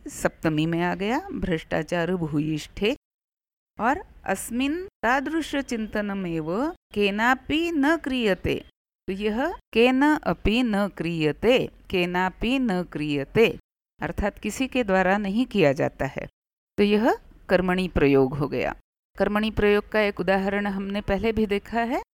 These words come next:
जहाँ कर्ता जो है वह तृतीया विभक्ति में आ जाता है, जैसे रामेण रावणः हतः, राम के द्वारा रावण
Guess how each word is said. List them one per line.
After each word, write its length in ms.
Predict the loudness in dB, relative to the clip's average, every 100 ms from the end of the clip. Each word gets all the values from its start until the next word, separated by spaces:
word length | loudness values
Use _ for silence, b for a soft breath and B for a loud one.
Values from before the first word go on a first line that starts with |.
| _ -6
जहाँ 380 | -2 0 -2 -4 _ 0
कर्ता 360 | 0 4 2
जो 160 | 4 4
है 240 | 2 -2
वह 380 | -2 0 2 2
तृतीया 640 | 0 _ -4 -4 2 4 6
विभक्ति 560 | 4 2 -2 -4 -4
में 220 | -2 -4 -6 _ _
आ 100 | 2
जाता 360 | 4 4 2 -2
है, 280 | 0 -2 -2 _ _ _ -4
जैसे 420 | -4 0 2 4
रामेण 600 | 6 6 6 0 -2 0
रावणः 760 | 0 4 4 4 2 0 0
हतः, 640 | -2 -4 -4 -4 2 2 2 _ _ _ _ _ _ -8
राम 400 | 0 2 2 0
के 200 | 0 0
द्वारा 500 | 2 2 4 2 0 _ -2
रावण 400 | 2 4 2 0